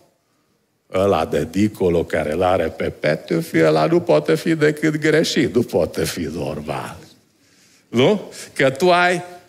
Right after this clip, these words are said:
sedimentată metanarațiunea. Și societatea are tot interesul să-ți formateze, să-ți formateze gândirea. De ce are tot interesul?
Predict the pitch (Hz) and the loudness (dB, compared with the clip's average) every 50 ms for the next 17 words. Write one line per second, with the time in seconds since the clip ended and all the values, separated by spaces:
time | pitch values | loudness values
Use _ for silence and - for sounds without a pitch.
0 | _ _ _ _ _ _ - - - 139 135 123 113 113 117 113 120 120 117 117 | _ _ _ _ _ _ -12 -4 -2 0 0 2 2 2 2 4 4 2 2 2
1 | - 139 139 135 - 123 120 113 117 120 117 120 - 107 104 104 107 101 101 101 | 0 0 -2 0 0 0 0 2 2 0 0 0 0 2 2 2 2 0 0 0
2 | 101 101 98 - - - 104 90 82 71 71 - - - - - - - - 123 | -2 -2 -4 -8 -8 -6 -4 -4 -4 -4 -6 -10 -16 -18 -20 -20 -12 -8 -8 -4
3 | - 170 165 156 - - 165 160 165 233 226 214 - - 180 175 175 165 135 - | 0 0 0 0 2 0 0 0 2 2 0 0 2 2 2 2 2 2 0 0
4 | - 196 196 190 - 147 131 120 113 120 107 98 98 101 101 117 131 135 - - | 2 0 0 0 2 2 2 2 2 2 2 2 4 4 2 2 0 0 -2 -2
5 | - 196 185 - - - 147 135 127 - - - - 139 131 131 131 135 131 131 | -2 -2 -2 0 0 0 0 0 0 -4 -10 -4 2 2 2 4 4 2 0 0
6 | 131 - 165 160 151 147 147 147 139 - - - - _ _ _ _ _ _ _ | 0 2 2 2 4 4 2 2 0 -2 -8 -18 -20 _ _ _ _ _ _ _
7 | _ _ _ _ - - - - 139 127 - - 147 135 135 127 120 120 - - | _ _ _ _ -16 -4 0 2 2 2 2 2 2 2 2 2 2 0 0 0
8 | - 165 160 143 135 156 151 135 131 135 143 156 156 143 151 131 104 85 92 98 | 0 0 0 2 2 0 0 0 0 -2 0 0 2 2 4 4 4 2 2 2
9 | 120 131 151 - - - 143 107 95 85 85 87 - - 92 87 - - 92 87 | 2 0 0 0 0 0 0 2 2 0 -2 -2 -2 -2 -2 -2 -2 -2 -4 -4
10 | 80 80 - 87 85 78 78 92 92 - - 180 190 | -2 -2 0 0 0 0 0 -2 -4 -2 -2 -2 -2